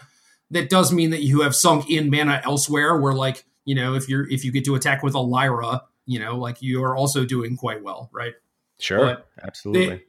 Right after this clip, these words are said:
Speaker 1: they, they, they strike me as very similar cards.
Speaker 2: Cool. I am surprised this didn't make your list. I'm very curious as to what we're gonna see at the top end of your list here.
Speaker 1: Ooh, a, a bunch of nonsense.
Speaker 2: Of course. Of course. A bunch more reprints,
Speaker 1: <laughs>
Speaker 2: maybe?
Speaker 1: Yeah, probably.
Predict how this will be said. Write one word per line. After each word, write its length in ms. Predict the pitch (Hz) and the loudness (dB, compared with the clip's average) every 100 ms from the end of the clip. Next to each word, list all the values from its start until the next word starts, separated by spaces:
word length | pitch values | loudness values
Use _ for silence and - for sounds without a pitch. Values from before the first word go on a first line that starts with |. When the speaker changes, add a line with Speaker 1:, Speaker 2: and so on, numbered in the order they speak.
| - | 0
Speaker 1:
they, 260 | 185 185 | 2 2
they, 60 | 180 | 2
they 100 | 196 | 0
strike 300 | 196 254 247 | 4 4 4
me 140 | 220 | 4
as 80 | 175 | 2
very 240 | 143 165 147 | 4 2 2
similar 360 | 143 117 117 | 0 -2 -6
cards. 520 | 113 107 - - - _ _ _ _ _ _ | -12 -16 -16 -16 -16 _ _ _ _ _ _
Speaker 2:
Cool. 320 | 180 127 87 _ - | 2 2 0 _ 6
I 140 | 156 | 8
am 120 | 208 | 8
surprised 380 | 185 165 175 143 | 6 6 6 6
this 120 | 113 | 2
didn't 160 | 135 117 | 0 2
make 180 | 110 104 | 2 0
your 120 | 101 | -2
list. 260 | 101 85 | 0 -2
I'm 180 | 98 95 | -2 -4
very 260 | 87 107 104 | 2 2 2
curious 440 | - 104 101 90 | 2 2 2 0
as 100 | 95 | -6
to 100 | - | -4
what 140 | 95 85 | -4 -4
we're 80 | |
gonna 140 | 92 85 | -6 -6
see 160 | 95 | -6
at 80 | 85 | -8
the 40 | - | -8
top 300 | 92 82 85 | -6 -6 -6
end 180 | 82 | -8
of 80 | 78 | -10
your 140 | 82 82 | -10 -8
list 240 | 82 - | -10 -10
here. 240 | 87 90 95 _ _ _ - | -12 -12 -16 _ _ _ -10
Speaker 1:
Ooh, 220 | 131 135 127 | -6 -4 -2
a, 120 | 143 | -2
a 140 | 147 | -2
bunch 240 | 143 156 139 | 0 0 2
of 60 | |
nonsense. 800 | 131 131 127 127 117 117 - - _ _ _ | 0 0 0 -2 -4 -6 -6 -10 _ _ _
Speaker 2:
Of 200 | 95 90 | -8 -6
course. 640 | 92 78 73 - - - - | -6 -6 -6 -12 -14 -18 -20
Of 120 | - | -14
course. 260 | - 85 | -10 -8
A 60 | - | 0
bunch 160 | 110 208 | 0 4
more 160 | 208 | 4
reprints, 520 | - 208 123 113 - | 4 2 0 -2 -4
Speaker 1:
<laughs> 0 | |
Speaker 2:
maybe? 360 | 117 113 110 117 135 - _ | -4 -2 -2 -4 -8 -18 _
Speaker 1:
Yeah, 280 | 160 - 139 | -8 -4 -2
probably. 680 | 151 117 135 - 139 143 | 0 -2 -6 -6 -6 -4